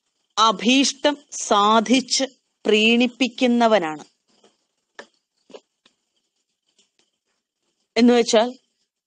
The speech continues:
തന്നെ സമീപിക്കുന്ന ഭക്തന്റെ ആവശ്യങ്ങളെ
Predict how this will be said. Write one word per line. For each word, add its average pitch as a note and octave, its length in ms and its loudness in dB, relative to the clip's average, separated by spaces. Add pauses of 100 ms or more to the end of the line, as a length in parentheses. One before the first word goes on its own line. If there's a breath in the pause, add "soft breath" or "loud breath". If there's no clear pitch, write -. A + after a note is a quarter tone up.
(1200)
തന്നെ C#4 220 4
സമീപിക്കുന്ന C4 880 0
ഭക്തന്റെ B3 920 -2 (1120 soft breath)
ആവശ്യങ്ങളെ C4 1080 2